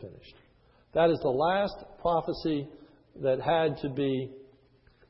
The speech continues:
fulfilled. It is a fulfillment of Psalm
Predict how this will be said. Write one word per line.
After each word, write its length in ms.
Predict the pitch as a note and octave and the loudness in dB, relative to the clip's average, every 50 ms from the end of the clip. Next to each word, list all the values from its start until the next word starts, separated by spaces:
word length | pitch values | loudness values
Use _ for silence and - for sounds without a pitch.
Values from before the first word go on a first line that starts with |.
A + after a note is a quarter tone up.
| _ _ - - - | _ _ -20 -12 -4
fulfilled. 560 | - D3 - - C3+ B2+ A#2 G2+ E2+ E2+ - - - - - - - _ _ _ _ _ _ _ _ _ _ _ _ _ _ _ _ _ - - - _ _ - - _ - | -2 -2 -2 0 0 0 0 0 -2 -6 -12 -16 -20 -20 -20 -20 -20 _ _ _ _ _ _ _ _ _ _ _ _ _ _ _ _ _ -20 -20 -20 _ _ -20 -20 _ -6
It 80 | - E3 | -2 0
is 160 | F3 C#3 B2+ D3+ B2+ | 0 2 0 -2 -2
a 40 | |
fulfillment 560 | - D3 - - G#3+ G#3 G#3 G#3 G3 F#3 G3 - | -2 -2 4 6 6 6 6 4 2 2 2 4
of 420 | D#3+ C#3+ C#3 C3 - - - - - | 6 6 6 4 0 -6 -14 -18 -18
Psalm 520 | - - - F#3 F3+ F3+ F3+ F3+ F#3 F3 | -6 0 4 6 6 6 6 4 2 -2